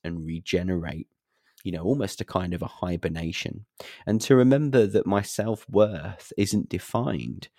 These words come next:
um, by my depression or my anxiety. So it's about coming to terms with the fact that our wounds are always there. They're under the skin. You know, and I talk, and I'm using this as a metaphor because I think,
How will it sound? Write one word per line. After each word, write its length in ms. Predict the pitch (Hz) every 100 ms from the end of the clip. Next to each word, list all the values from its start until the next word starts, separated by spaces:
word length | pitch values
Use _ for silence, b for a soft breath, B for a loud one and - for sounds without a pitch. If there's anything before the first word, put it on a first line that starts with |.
| B B -
um, 340 | 80 82 73 -
by 180 | 78 80
my 220 | 78 80
depression 540 | 80 - 90 - 82
or 80 | 80
my 160 | 78 78
anxiety. 720 | 76 76 - - - - 113 _ _ _ - B B B B B _ _ _
So 480 | - - 175 170 147 _ _ _ _ _ _ _ _ _ _ _ _ _ _ _ _ _ _ _ _
it's 100 | 147
about 300 | 147 147 117
coming 240 | - 165 147
to 120 | -
terms 340 | - 131 123
with 100 | 117
the 40 | 104
fact 280 | 104 90 113
that 80 |
our 100 | 107
wounds 320 | 107 110 110 104
are 80 |
always 300 | 107 104 101
there. 340 | - 123 101 _ _ _ _ _
They're 160 | - 110
under 200 | 113 107
the 120 | 101
skin. 420 | - - 110 95 - _ _ _
You 100 | 98
know, 160 | 90 87
and 100 | 90
I 60 | 98
talk, 340 | - 120 120 -
and 100 | 95
I'm 100 | 101
using 300 | 113 107 92
this 160 | 87
as 80 | -
a 80 | 90
metaphor 480 | 90 104 - - 85
because 320 | - - 104
I 60 |
think, 340 | 107 110 107